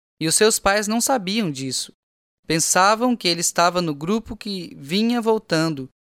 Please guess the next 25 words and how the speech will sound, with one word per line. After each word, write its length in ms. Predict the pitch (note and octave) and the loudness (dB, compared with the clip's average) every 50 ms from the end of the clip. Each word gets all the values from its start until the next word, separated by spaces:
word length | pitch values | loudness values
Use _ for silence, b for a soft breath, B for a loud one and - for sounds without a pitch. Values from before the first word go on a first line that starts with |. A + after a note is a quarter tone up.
| _ _ _ _ | _ _ _ _
e 60 | E3 | -10
por 140 | D3+ - D3+ | -6 -2 -2
isso 440 | D#3 F#3 A3 A3+ - - - A#3+ A#3 - _ _ _ _ _ | 0 0 0 0 0 0 -2 -4 -6 -8 _ _ _ _ _
viajaram 720 | D3+ E3 E3 D#3+ D3+ C#3 D#3 D#3 D#3+ E3+ F3+ F#3+ G3 G3 - _ _ _ _ - | 2 2 4 4 4 2 2 2 4 2 2 0 -2 -4 -8 _ _ _ _ -12
o 100 | C#3+ C#3 | -12 -8
dia 300 | C3 B2 F3 G#3 A#3 A#3 | -6 -4 0 2 2 0
todo. 420 | - _ - D3+ C#3+ C#3 C3 C3 D3+ - _ _ _ _ _ _ _ _ _ _ _ _ _ _ _ _ | 0 _ -4 -4 -2 -4 -4 -8 -12 -20 _ _ _ _ _ _ _ _ _ _ _ _ _ _ _ _
Então 480 | - C#3+ C#3 - - G3 G#3+ A3+ B3 B3 | -6 -6 -4 0 2 4 4 4 4 2
começaram 520 | A#3+ - G#3 G3+ G3 - - F#3+ F#3 F#3 | 0 -2 -2 -2 0 0 2 2 2 2
a 60 | F#3+ F3+ | 2 0
procurá-lo 680 | F#3 F#3 - - F3+ D#3+ D3+ D3+ D#3+ E3+ F3 F#3+ G3 F#3+ - _ _ _ _ _ - | -2 -4 -4 -2 0 2 4 6 6 4 4 2 -2 -6 -10 _ _ _ _ _ -2
entre 260 | D3+ D#3+ E3+ - - | -2 0 0 0 -2
os 80 | E3 - | -6 -4
parentes 720 | - - D3 C#3 C#3 D3+ F3 G3+ A3 - - A#3+ A3+ - - - _ _ _ _ _ _ _ _ - | 0 0 2 2 2 2 2 0 -2 -4 -6 -6 -8 -8 -10 -12 _ _ _ _ _ _ _ _ -2
e 100 | E3 F3+ | 0 0
amigos. 600 | F3+ E3+ D#3+ E3 F3 E3+ C#3 C3+ C3 - - - - _ _ _ _ _ _ _ - | 0 0 -2 -4 -4 -6 -8 -10 -12 -10 -10 -12 -14 _ _ _ _ _ _ _ 0
Como 240 | - A3 B3+ C4 | 2 2 4 4
não 180 | B3 A3 G#3+ G#3+ | 2 2 2 2
o 40 | G#3+ | 0
encontraram, 720 | G3+ F3+ - D#3+ D3+ C#3 - D#3 E3 F3+ F#3 E3+ C#3+ C3+ C3 - _ _ _ _ _ _ _ _ _ | 0 -2 -2 -4 -2 0 0 2 2 2 2 0 -2 -6 -10 -14 _ _ _ _ _ _ _ _ _
voltaram 640 | E3 E3+ F3+ - - F3 F3 F#3 G3 G#3 G#3+ G#3+ | -2 -2 0 0 2 2 4 4 4 2 0 0
a 80 | F#3+ F#3 | 0 -2
Jerusalém 760 | F3 F3 F3+ E3 E3 D3+ D#3 D3 C#3 C#3 D3 D#3+ F3 F#3 F#3 - _ _ _ _ _ _ _ _ _ | 0 -2 -2 -2 -2 0 0 0 0 0 0 -2 -2 -4 -6 -10 _ _ _ _ _ _ _ _ _
para 240 | E3 F3 F#3 G#3 G3+ | 2 2 2 2 -2
procurá-lo. 680 | - G3+ G3+ - A3 G3+ E3+ D3+ D3+ D#3 D3+ C3+ | -4 -4 -4 -2 -2 0 2 2 2 2 0 -4